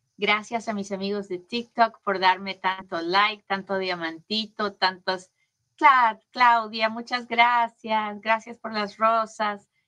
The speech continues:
gracias por los corazones, gracias por estar aquí. Gracias, gracias. Muy bien,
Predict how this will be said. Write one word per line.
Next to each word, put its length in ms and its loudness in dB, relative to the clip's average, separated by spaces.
gracias 380 2
por 120 -6
los 140 -4
corazones, 800 -2
gracias 360 -8
por 160 -8
estar 320 -4
aquí. 500 -6
Gracias, 580 0
gracias. 840 0
Muy 200 0
bien, 280 -6